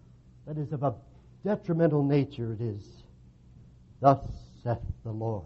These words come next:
And we quote chapter and verse. And so the example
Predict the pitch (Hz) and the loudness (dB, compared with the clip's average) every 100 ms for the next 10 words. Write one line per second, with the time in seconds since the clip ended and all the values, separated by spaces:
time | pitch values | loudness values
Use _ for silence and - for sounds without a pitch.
0 | 71 - - - - - - - - - | -14 -20 -20 -20 -20 -20 -20 -20 -20 -20
1 | - - - - - - - - - - | -20 -20 -20 -20 -20 -20 -20 -20 -20 -20
2 | - - - - - - - - - - | -20 -20 -20 -20 -20 -20 -20 -20 -20 -20
3 | - - - - - - - 104 113 - | -20 -20 -20 -20 -20 -20 -16 -10 -8 -2
4 | 143 143 90 - - - - - 120 117 | 8 8 8 -12 -20 -20 -20 -6 0 0
5 | - 107 101 92 107 90 - - - - | -2 -14 -12 -10 -10 -12 -16 -20 -20 -20
6 | - - - - - - - - - - | -20 -20 -20 -20 -20 -20 -20 -20 -20 -20
7 | - - - - - - - - - - | -20 -20 -20 -20 -20 -20 -20 -20 -20 -18
8 | 107 - 120 120 113 - - - - - | -14 -2 0 2 0 -2 -16 -20 -20 -20
9 | - - - - - - - - - - | -20 -20 -20 -20 -20 -20 -20 -20 -20 -20
10 | - - - - - - - - - 107 | -20 -20 -20 -20 -20 -20 -20 -20 -12 -8
11 | 104 143 143 120 92 | 0 2 2 -2 -12